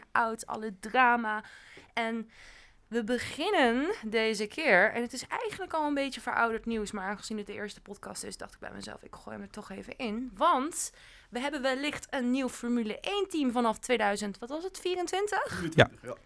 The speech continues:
Speaker 1: Want Andretti heeft aangegeven wel interesse te hebben in de Formule één. En s-, die hebben zelf al hun, ehm, testprogramma.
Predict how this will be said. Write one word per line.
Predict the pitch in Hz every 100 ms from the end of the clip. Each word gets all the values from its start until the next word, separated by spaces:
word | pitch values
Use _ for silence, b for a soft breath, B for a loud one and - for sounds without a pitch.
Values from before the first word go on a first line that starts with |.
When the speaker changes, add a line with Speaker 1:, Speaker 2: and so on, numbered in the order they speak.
| b b b b b
Speaker 1:
Want | 240 254 247
Andretti | 269 254 262 359 - 381 214 - _ _ -
heeft | 247 262 -
aangegeven | 247 240 240 247 226 208
wel | 214 208
interesse | - 208 - 240 214 208
te | 202
hebben | 202 202
in | 190 196
de |
Formule | 190 - 202 190 -
één. | 180 202 302 -
En | 214 220 226 208
s-, | -
die | 202 220
hebben | 226 220
zelf | 226 226 247
al | - 277 269
hun, | 277 269 254
ehm, | - 262 269 269 269 269 262
testprogramma. | - 359 - 294 - 240 220 190